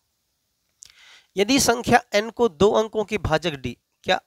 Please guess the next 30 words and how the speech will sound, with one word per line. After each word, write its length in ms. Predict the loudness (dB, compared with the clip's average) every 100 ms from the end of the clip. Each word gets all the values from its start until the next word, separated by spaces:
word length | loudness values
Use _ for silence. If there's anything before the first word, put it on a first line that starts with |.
| _
अब 80 | -8
उसने 200 | -6 -4
एक 100 | -6
शब्द 380 | -8 -8 -6 -4
बोल 180 | -2 -2
दिया, 220 | -4 -8 -12 _ _ _ _ _ _ _ 2
दो 100 | 4
अंकों 260 | 2 -6 -10
के 120 | -12
भाजक, 340 | -14 -16 -18 -20 _ _ _ _ _ _
क्या 140 | -8 -8
जी, 220 | -8 -14 _ _ _ _ _ _ _ _ _
दो 220 | -2 0
अंकों 320 | 0 -2 -8 -8
के 220 | -8 -10 _ _ _ _ -6
भाजक। 340 | -6 -6 -12 _ _ _ _ _ _ _ _ _ -2
तो 60 | 2
अगर 160 | 2
दो 140 | 4 2
अंकों 280 | 2 -2 -4
का 100 | -2
भाजक 320 | 0 -2 -4
यानी 180 | -6 -6
संख्या 320 | -8 -6 -6
दो 140 | -4 -4
अंकी 180 | -4 -6
होगी 220 | -6 -6
तो 640 | -10 -16 _ _ _ -12
divisor 340 | -8 -4 0 0
होगा, 260 | 0 -4